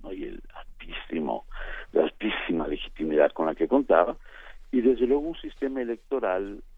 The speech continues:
eh, que fue reafirmando votación tras votación, revocatorio tras revocatorio y elecciones nacionales,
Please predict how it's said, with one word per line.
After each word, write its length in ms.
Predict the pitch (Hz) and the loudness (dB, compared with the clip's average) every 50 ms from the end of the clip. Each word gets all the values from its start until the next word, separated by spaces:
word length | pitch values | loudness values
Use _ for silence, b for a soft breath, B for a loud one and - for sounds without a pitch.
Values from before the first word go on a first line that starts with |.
| - - - - - | -20 -20 -18 -10 -6
eh, 500 | 101 95 90 87 85 85 82 82 73 - - _ _ | -4 -4 -4 -4 -4 -6 -6 -8 -10 -14 -16 _ _
que 120 | - 95 92 - _ | -8 -8 -8 -6 _
fue 220 | 107 110 113 117 | 2 2 4 2
reafirmando 1000 | 107 104 107 104 87 - _ 92 92 87 95 104 107 104 92 82 78 78 78 - - _ - _ _ - - - - - - - | 2 0 -4 -6 -6 -8 _ -8 -8 -6 -2 -2 -2 -2 -2 -4 -8 -10 -10 -10 -12 _ -20 _ _ -20 -20 -20 -20 -20 -20 -20
votación 760 | - - 95 95 - - 95 92 90 - - 104 101 101 104 101 | -6 -2 -2 -2 0 0 -4 -4 -2 -2 0 2 2 2 2 0
tras 200 | - 92 92 80 | 0 -2 0 0
votación, 680 | 82 85 - - 92 - - - 98 92 90 90 95 95 | -4 -6 -6 -6 -8 -8 -8 -2 0 0 2 2 -2 -2
revocatorio 680 | 92 92 85 82 - - 82 - - 85 90 87 87 - | -2 -2 -2 -2 -2 -4 -6 -6 -2 -2 0 0 0 0
tras 220 | - 85 76 - | 0 -2 -2 -2
revocatorio 580 | 85 78 78 73 - 82 - - 87 92 95 90 | -2 -4 -4 -4 -4 -6 -6 -2 -2 -2 -2 0
y 120 | 82 82 | -2 -2
elecciones 460 | 78 73 71 - - 87 80 80 82 | -2 -2 -4 -8 -4 -4 -4 -4 -4
nacionales, 680 | 85 87 85 - - 131 117 87 76 80 92 - - 123 | -4 -6 -6 -4 -4 -4 -2 0 -2 -2 -2 -2 -4 -6